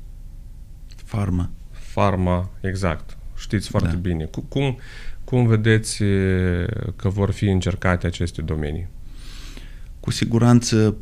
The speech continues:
Speaker 1: piața imobiliară nu a fost niciodată o piață stabilă. Tot timpul a avut fluctuații și fluctuații foarte mari. Partea bună este că după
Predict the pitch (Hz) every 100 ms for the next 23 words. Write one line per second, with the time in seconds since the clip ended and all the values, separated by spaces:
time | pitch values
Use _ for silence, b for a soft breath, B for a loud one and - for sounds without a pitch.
0 | - 117 117 113 104 104 101 98 104 110
1 | 107 98 107 98 95 104 98 78 82 85
2 | 92 - 80 - 85 - - - 73 98
3 | - - - - 80 - 80 76 71 73
4 | 76 - - 80 85 76 - 92 92 76
5 | 76 - 85 - - 85 - - - 78
6 | - - 80 78 - - 117 117 107 110
7 | 117 107 101 104 95 - 95 95 - B
8 | B B B B B B - 104 98 87
9 | 87 87 85 82 78